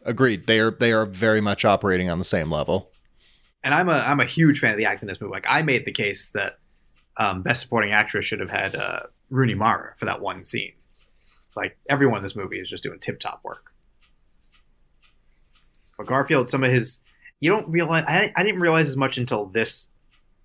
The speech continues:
Speaker 2: showing, this recent viewing, how much he's just, like, at the beginning excited to be able to get girls. And, like, how that turns into the abject horror when his girlfriend is insane and, like, lights the scarf on fire.
Speaker 1: Yeah, yeah.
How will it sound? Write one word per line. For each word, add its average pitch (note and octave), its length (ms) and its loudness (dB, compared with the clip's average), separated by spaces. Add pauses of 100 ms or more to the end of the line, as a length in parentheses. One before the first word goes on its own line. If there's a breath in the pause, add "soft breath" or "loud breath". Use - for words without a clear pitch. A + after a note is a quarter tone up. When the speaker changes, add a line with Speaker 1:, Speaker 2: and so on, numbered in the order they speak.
(120)
Speaker 2:
showing, F#2+ 540 -2 (340)
this A2+ 180 -8
recent G#2+ 300 -4
viewing, F#2+ 320 -6 (320 loud breath)
how C3 100 2
much D#3+ 220 2
he's C3+ 220 0
just, C#3 180 0
like, A#2+ 80 -2
at A2 80 -6
the G#2+ 40 -14
beginning A2 300 -4
excited G#2 380 -4
to A2 40 -4
be A2 60 0
able G#2 120 0
to G#2 60 -4
get G2 160 -6
girls. A2+ 540 -6 (1300)
And, A#2+ 140 -4
like, A2+ 160 0
how A2+ 140 0
that G#2+ 220 -2
turns A2+ 280 -2
into G#2 180 -8
the G2+ 160 -2
abject G#2 320 -2
horror G2+ 360 0
when G2 120 -2
his G2 120 -4
girlfriend G2 360 -4
is F#2+ 80 -8
insane G#2 300 -4
and, G2+ 100 -8
like, G2 160 -10
lights G2 240 -8
the - 80 -12
scarf G2+ 320 -6
on A2 140 -6
fire. A2+ 320 -2 (100)
Speaker 1:
Yeah, A2 420 0
yeah. F#2 260 2